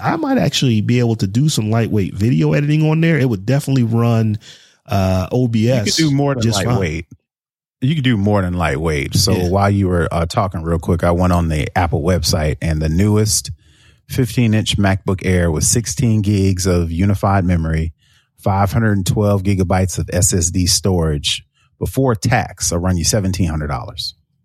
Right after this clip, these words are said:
Speaker 1: Yeah, that's not
Speaker 2: With
Speaker 1: bad.
Speaker 2: tax, that's, that's, that's about two grand. So, uh, that just, just to reiterate the point that the Apple tax is what people called it, almost non-existent.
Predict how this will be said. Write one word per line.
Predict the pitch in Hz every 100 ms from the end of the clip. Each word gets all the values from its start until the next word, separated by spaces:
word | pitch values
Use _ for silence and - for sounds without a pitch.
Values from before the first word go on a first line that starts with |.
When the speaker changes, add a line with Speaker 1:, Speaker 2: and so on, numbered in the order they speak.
| _ _ _ _ _ _ _ -
Speaker 1:
Yeah, | - 85
that's | 151 175
not | 120
Speaker 2:
With | 120
Speaker 1:
bad. | 113
Speaker 2:
tax, | 127 101 - - -
that's, | 104 98 -
that's, | 104 -
that's | 104 92
about | 98 95 87 -
two | 107 92
grand. | 87 73 67 - - - _ _ _ _ _ _ _ _ _ _ _ -
So, | - 85 76 60 - - _ -
uh, | 92 82 80 78 -
that | 110 -
just, | 98 135 -
just | 131 127 -
to | 104 90
reiterate | 113 123 113 101 101
the | 87
point | - 104 87 -
that | 87 80 78 - _ - - _ _ _ _ -
the | 107 -
Apple | 107 110 101 87
tax | 101 80 - - 95
is | 80
what | 90 92
people | 107 85 85
called | 107 104 98
it, | 98 95 - - _ - - _ - _ _ _ _ _ _ _ -
almost | 123 131 131 120 127
non-existent. | 127 131 120 104 131 - 139 123 -